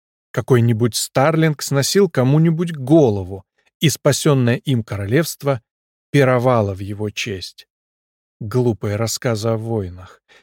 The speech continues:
Ничего правдоподобного, ничего, что стоило бы запомнить. Когда девушка засовывала в сумку рубаху на смену, её внимание привлекла дверь,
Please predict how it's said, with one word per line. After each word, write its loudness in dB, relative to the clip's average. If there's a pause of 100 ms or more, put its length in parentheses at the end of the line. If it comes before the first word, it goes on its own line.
(160)
Ничего 0
правдоподобного, -2 (400)
ничего, 0
что -4
стоило 0
бы -2
запомнить. -6 (500)
Когда -2
девушка -2
засовывала -2
в -14
сумку -4
рубаху 0
на -2
смену, -4 (420)
её 4
внимание 4
привлекла 0
дверь, 0